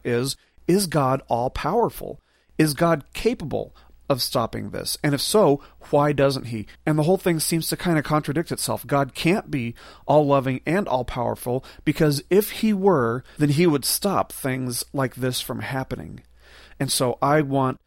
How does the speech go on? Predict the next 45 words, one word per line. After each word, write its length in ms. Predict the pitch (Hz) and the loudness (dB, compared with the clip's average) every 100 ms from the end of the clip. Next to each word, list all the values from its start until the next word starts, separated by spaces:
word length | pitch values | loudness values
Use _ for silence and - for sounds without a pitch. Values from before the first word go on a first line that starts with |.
| _ _ _ - | _ _ _ -4
to 140 | 160 | -2
give 240 | 123 131 | 0 0
you 140 | 120 139 | 0 0
guys, 420 | 139 123 117 - | 0 0 -2 -6
you 80 | 139 | -6
know, 160 | 110 - | -6 -4
my 240 | 123 131 | -2 -2
thoughts 400 | 143 143 127 - | -2 -2 -2 0
on 180 | 131 117 | -2 0
that. 240 | 120 120 | -2 -2
This 180 | 131 - | -4 -6
isn't 200 | 139 147 | -4 -4
gonna 160 | 143 123 | -4 -4
be 120 | 120 | -4
a 60 | 110 | -6
long 300 | 107 107 104 | -6 -8 -10
podcast, 720 | - 101 101 - 101 101 - _ _ _ - | -10 -10 -10 -10 -10 -10 -14 _ _ _ -4
but 200 | 117 - | -2 0
I 100 | 123 | -2
do 220 | 113 135 | 0 0
want 360 | 131 120 117 - | 0 0 -2 -2
us 240 | 131 135 - | -2 -2 -4
to, 240 | - 120 - | -4 -4 -4
to 360 | - 123 113 | -4 -2 -2
have 280 | - 151 170 | -4 -2 -2
an 100 | 131 | -2
answer 500 | 131 143 - 117 107 - _ | -4 -4 -2 -4 -6 -14 _
for 160 | - | -10
the 100 | 123 | -8
question, 640 | 120 - 120 117 - 117 113 | -6 -4 -4 -4 -8 -8 -8
why 240 | - 127 143 | -2 0 0
does 220 | 151 135 | -2 -4
God 360 | 135 120 117 - | -4 -4 -4 -6
allow 500 | 113 104 107 113 117 - - - | -8 -6 -4 -4 -6 -10 -20 -12
suffering? 680 | - - 127 131 113 101 113 - - _ - | -6 -2 -2 -2 -6 -10 -12 -18 -20 _ -8
Because 340 | 139 - 135 135 | -2 2 2 2
I'm 140 | 139 | -4
sure 380 | 131 - 156 143 | -4 -2 -2 -2
that's 220 | - 143 - | -4 -4 -4
a 60 | |
question 480 | - 156 156 165 147 | 0 0 0 -2 -2
we've 260 | - 135 123 | -2 -4 -4
probably 440 | - 139 135 135 | -2 -2 0 -2
all 340 | - 127 131 - | -2 0 0 -2
asked 400 | 131 131 - | -4 -4 -8